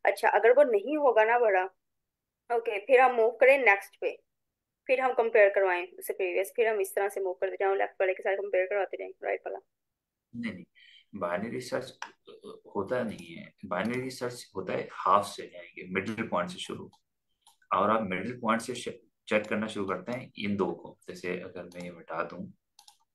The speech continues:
Speaker 2: तो
Speaker 1: हाँ,
Speaker 2: आप
Speaker 1: हम
Speaker 2: फिर
Speaker 1: फिर
Speaker 2: आप
Speaker 1: फाइंड करेंगे मिड वाला,
Speaker 2: आप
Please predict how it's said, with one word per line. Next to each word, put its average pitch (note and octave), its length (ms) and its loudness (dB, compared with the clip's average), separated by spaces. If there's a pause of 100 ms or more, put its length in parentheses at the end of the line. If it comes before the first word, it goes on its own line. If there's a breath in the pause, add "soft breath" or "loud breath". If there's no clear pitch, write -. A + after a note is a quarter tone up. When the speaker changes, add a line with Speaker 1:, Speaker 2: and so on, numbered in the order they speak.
(920)
Speaker 2:
तो F#2+ 180 0
Speaker 1:
हाँ, D#4+ 160 6
Speaker 2:
आप G2 260 2
Speaker 1:
हम F#2+ 80 -12 (1080)
Speaker 2:
फिर B3+ 120 2
Speaker 1:
फिर G#3 120 2
Speaker 2:
आप G#3+ 100 6
Speaker 1:
फाइंड C4+ 280 4
करेंगे - 500 -6
मिड B3+ 280 -2
वाला, B3 320 4
Speaker 2:
आप - 140 -6